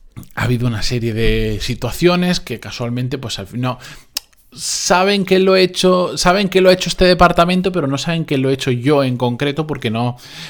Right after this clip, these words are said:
no, no, no tengo una figura, em, representativa dentro del departamento, entonces mi trabajo s-, eh, el, mi buen trabajo se ve, pero no se identifica conmigo.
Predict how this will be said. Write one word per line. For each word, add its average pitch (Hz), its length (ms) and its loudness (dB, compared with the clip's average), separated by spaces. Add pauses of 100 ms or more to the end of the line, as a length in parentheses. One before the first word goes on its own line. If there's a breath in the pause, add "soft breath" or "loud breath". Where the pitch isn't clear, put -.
no, 117 640 -2 (300)
no, 127 240 -6
no 139 220 -6
tengo 151 240 -2
una 143 240 -4
figura, 127 760 -4 (360 loud breath)
em, 110 640 -4
representativa 123 920 -2
dentro 131 240 -2
del 123 80 2
departamento, 127 600 -2
entonces 131 380 -4
mi 123 180 -2
trabajo 120 540 0
s-, - 280 -4 (160)
eh, 120 260 -4
el, 131 200 -4
mi 127 180 0
buen 156 260 2
trabajo 165 380 2
se 160 200 0
ve, 170 280 2 (360 loud breath)
pero 120 180 0
no 120 100 -2
se - 140 -4
identifica 110 640 -4
conmigo. 98 480 -4